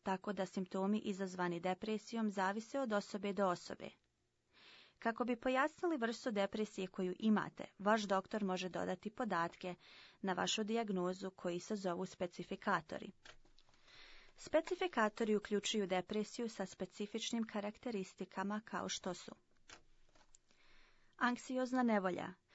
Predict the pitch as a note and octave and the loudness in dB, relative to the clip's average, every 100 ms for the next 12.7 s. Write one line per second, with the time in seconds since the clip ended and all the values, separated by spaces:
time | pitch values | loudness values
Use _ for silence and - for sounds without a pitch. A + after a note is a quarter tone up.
0 | - - _ G#3 G3+ F#3+ G3+ - G3+ G3 | -20 -20 _ 4 4 4 2 2 4 4
1 | G3+ A#3 - G#3+ G3+ F#3 G#3 G#3 G#3+ G3 | 4 2 -2 -2 -2 0 0 0 0 2
2 | F#3+ F#3+ G#3+ - A3+ G3+ F#3+ F#3 F#3 F3+ | 2 2 0 2 2 2 2 0 -2 -2
3 | G3 G#3+ G#3+ G3+ F#3 G3 F#3+ F#3 F#3 F#3 | 0 0 -2 -4 -4 -4 -2 -2 -2 0
4 | G3+ F#3+ G3 F3 D#3+ - _ _ _ _ | 0 0 -2 -2 -4 -8 _ _ _ _
5 | _ _ _ - - - - _ G#3+ G#3+ | _ _ _ -20 -20 -20 -20 _ 4 6
6 | G#3 G#3+ A3+ C4 B3+ A#3 A3+ A3 - A3 | 4 2 2 2 0 0 0 -2 -2 -2
7 | F#3+ - F#3 - - _ _ _ - - | -2 -6 -10 -10 -12 _ _ _ -8 -4
8 | - F#3 F#3 F#3+ G#3 G3 F#3+ - G3+ - | -4 -2 0 2 0 0 -2 -2 -6 -6
9 | - G#3 G3+ - _ _ A3+ G3 F3+ F3+ | -4 -2 -2 -6 _ _ 4 6 6 2
10 | G3 G#3 G#3+ - - G3 - G#3 G3+ - | 0 0 -4 -6 -4 -4 -2 -2 0 0
11 | F#3 G3+ G#3 A3 - B3 A3+ G3+ F#3+ F#3+ | 0 2 2 2 0 -2 -2 0 0 0
12 | G#3+ - B3+ A3 F3 F3+ G3 | -4 -4 -2 0 0 0 -2